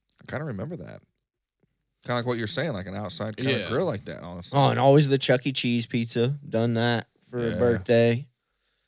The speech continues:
Speaker 2: Well, see, that was kind of our deal, like Chuck E. Cheese. You know, that
Speaker 3: Chuck E.
Speaker 2: w-, that was,
Speaker 3: Cheese
Speaker 2: like,
Speaker 3: is
Speaker 2: our trampoline park. <laughs>
Speaker 3: Shit,
Speaker 2: You
Speaker 3: that
Speaker 2: know what I
Speaker 3: for
Speaker 2: mean?
Speaker 3: sure.
Speaker 1: I remember one time, dude. This was,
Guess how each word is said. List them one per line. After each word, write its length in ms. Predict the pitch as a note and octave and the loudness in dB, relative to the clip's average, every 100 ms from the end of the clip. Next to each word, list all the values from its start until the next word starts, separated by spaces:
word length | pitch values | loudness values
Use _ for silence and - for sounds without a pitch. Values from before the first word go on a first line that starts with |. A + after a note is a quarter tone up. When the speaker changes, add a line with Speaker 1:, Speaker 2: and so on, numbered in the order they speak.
| _ _ _ _ _ - _ _ - | _ _ _ _ _ -20 _ _ -10
Speaker 2:
Well, 60 | A#2+ | -6
see, 180 | F#3 F3 | -2 0
that 140 | F#3 | 0
was 120 | F3+ | 0
kind 160 | - D#3+ | -2 -2
of 80 | B2+ | -2
our 80 | |
deal, 420 | G#2+ A#2 C3 G2 F2+ | -4 -4 -2 -4 -8
like 140 | G2 G2 | -14 -6
Chuck 240 | C3 - | -4 -4
E. 40 | A2+ | -8
Cheese. 500 | - A#2+ A#2+ G#2+ - | -8 -6 -6 -8 -8
You 100 | G#2+ | -6
know, 120 | G#2+ | -4
that 80 | A#2 | 0
Speaker 3:
Chuck 220 | A2+ A2 | 0 0
E. 40 | |
Speaker 2:
w-, 240 | F#2+ - B2 | -6 -2 2
that 180 | D3 A2 | 0 0
was, 100 | A#2+ | -2
Speaker 3:
Cheese 80 | |
Speaker 2:
like, 140 | G#2+ A#2+ | -4 -4
Speaker 3:
is 60 | |
Speaker 2:
our 140 | A#2+ A#2+ | -4 -6
trampoline 580 | G#2+ B2 A#2 G#2+ A2+ A2+ | -6 -6 -6 -6 -6 -8
park. 280 | G2 C#2 - | -10 -16 -16
<laughs> 40 | |
Speaker 3:
Shit, 420 | - - F#4 - | -10 -2 0 0
Speaker 2:
You 80 | G#2 | -2
Speaker 3:
that 200 | G#2 A2 | -2 0
Speaker 2:
know 60 | A2 | -2
what 80 | A2+ | -4
I 40 | |
Speaker 3:
for 120 | A2+ C#3 | 0 2
Speaker 2:
mean? 40 | |
Speaker 3:
sure. 460 | C3+ D#3 D#3 C3+ B2+ _ _ | 2 4 4 4 -2 _ _
Speaker 1:
I 60 | C#3+ | -6
remember 240 | A#3+ F#3+ | -4 -2
one 160 | C3+ C3+ | -2 -2
time, 340 | C#3 C3 B2+ | -4 -6 -6
dude. 220 | B2 B2 | -6 -6
This 200 | B2 D#3 | -6 -8
was, 180 | - A#2+ | -8 -14